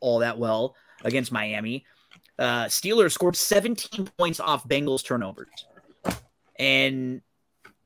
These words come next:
they still just did not look all that impressive. Yeah, I, I mean, I'm leaning Pittsburgh, but I'm, I'm probably going to be, it's, it's not my number one game, but I'm, I'm leaning Pittsburgh. It definitely feels like a Pittsburgh type game.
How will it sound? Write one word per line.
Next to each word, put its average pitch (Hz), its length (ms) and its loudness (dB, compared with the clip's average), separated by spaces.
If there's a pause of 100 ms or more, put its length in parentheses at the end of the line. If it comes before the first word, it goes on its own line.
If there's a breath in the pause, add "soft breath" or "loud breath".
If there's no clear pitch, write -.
(140)
they 135 140 -2
still 143 760 2 (160)
just 127 220 -6
did 143 160 -2
not 131 240 0
look 123 160 -4
all 113 140 0
that 110 140 -4
impressive. 104 480 -8
Yeah, 117 180 0
I, 123 220 -2 (400 soft breath)
I - 60 0
mean, 180 160 4
I'm 214 240 6
leaning 165 500 2
Pittsburgh, 110 600 -4 (460)
but 135 120 4
I'm, 131 180 0
I'm 127 240 -2 (180)
probably 151 600 4
going 123 260 -2
to 110 60 -4
be, 113 320 -6 (800)
it's, 143 320 -2 (460)
it's - 180 0
not 202 220 8
my 175 100 6
number 160 240 6
one 151 220 4
game, 160 360 0
but 135 180 2
I'm, 139 140 -4
I'm 143 220 0
leaning 131 280 -2
Pittsburgh. 110 400 -4
It 104 120 -8
definitely 123 280 2
feels 113 240 0
like 113 120 -2
a 101 60 -6
Pittsburgh 107 440 -6
type 104 220 -8
game. 104 320 -6